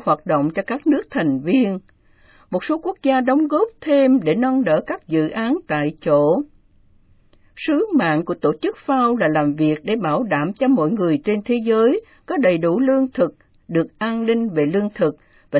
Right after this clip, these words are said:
tiến tới ngày mà không ai còn phải lo lắng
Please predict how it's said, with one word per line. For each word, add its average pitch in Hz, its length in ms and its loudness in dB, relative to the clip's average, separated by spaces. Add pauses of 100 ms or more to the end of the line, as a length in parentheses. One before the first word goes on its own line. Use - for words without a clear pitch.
(120)
tiến 233 300 0
tới 247 420 2
ngày 170 260 0
mà 160 240 -4
không 262 300 -2
ai 247 420 -4
còn 156 220 0
phải 160 140 -4
lo 240 220 -4
lắng 240 320 -2